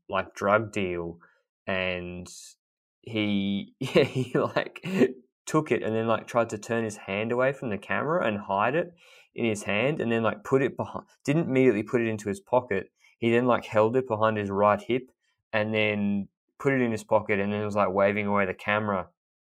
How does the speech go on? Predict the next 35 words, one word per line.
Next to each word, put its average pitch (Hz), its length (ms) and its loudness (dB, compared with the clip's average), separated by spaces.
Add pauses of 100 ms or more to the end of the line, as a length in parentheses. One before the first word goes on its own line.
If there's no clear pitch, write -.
(480)
So 135 520 4
weird, 98 500 0 (440)
because 104 760 2 (800)
he, 113 840 -2
it's 107 100 -12
permitted 123 340 0
under 98 200 0
the 101 100 0
rules. 107 300 2
Now, 104 120 0
maybe 117 380 4
he's 107 220 0
been 104 180 -2
told 104 520 0 (760)
by 101 220 4
the 95 120 -2
team, 104 640 0
"You 107 180 -4
should 95 380 -2
make 98 380 -2
sure 98 340 -2
that 92 200 -4 (340)
the 95 80 -6
cameras 104 540 -2
don't 101 280 -2
see 107 300 -4
you 101 280 -2
taking 101 500 -4
your 98 160 -2
T 107 200 -8
U 101 240 -2
E 101 120 0
approved 104 480 -4
medication 104 680 -4
because 98 600 0